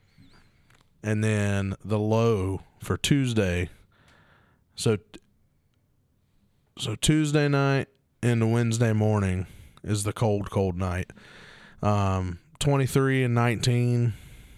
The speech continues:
twenty-six, thirty-three, twenty-six, twenty-five, thirty,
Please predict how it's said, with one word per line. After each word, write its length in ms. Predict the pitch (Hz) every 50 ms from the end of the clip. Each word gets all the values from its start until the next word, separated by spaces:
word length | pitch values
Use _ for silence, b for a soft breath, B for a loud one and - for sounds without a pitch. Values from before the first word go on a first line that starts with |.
| B B B B B B B B _ b b b b b b b b b b b b b b b b _ _ _ _ _ _
twenty-six, 1040 | - - 135 131 131 127 117 - - 123 123 120 120 - - - - - - - - - - - -
thirty-three, 840 | - - _ - 131 135 131 123 113 - 117 113 117 117 117 113
twenty-six, 640 | 110 - 131 127 127 117 - - 117 113 110 - - -
twenty-five, 580 | - 135 127 127 117 - 120 117 113 110 107 -
thirty, 460 | - 117 113 117 110 113 113 110